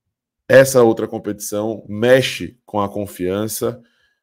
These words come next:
tanto pro lado positivo quanto pro lado negativo, porque, como eu falei, o Flamengo perdeu pro Bolívar e teve a sua classificação ameaçada contra uma equipe que tem as suas deficiências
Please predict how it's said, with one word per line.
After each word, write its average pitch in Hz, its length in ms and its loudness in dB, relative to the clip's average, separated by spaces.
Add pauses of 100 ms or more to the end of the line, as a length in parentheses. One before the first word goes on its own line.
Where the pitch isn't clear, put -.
(140)
tanto 120 180 -2
pro 120 100 2
lado 110 200 4
positivo 110 580 -6
quanto 113 240 -8
pro 107 80 -2
lado 110 120 0
negativo, 113 500 -2
porque, 82 160 -16
como 95 160 -8
eu 101 40 -10
falei, 117 220 -2
o - 20 -12
Flamengo 95 300 -8
perdeu 107 400 -4
pro - 100 -16
Bolívar 98 400 -4
e 120 40 -6
teve 107 360 -4
a 104 60 -6
sua 90 180 -14
classificação 90 500 -8
ameaçada 107 580 -4
contra 113 280 -6
uma 113 60 2
equipe - 480 -12 (640)
que 117 420 -2 (840)
tem 123 160 -2
as 120 120 -4
suas 117 240 0
deficiências 117 1000 -4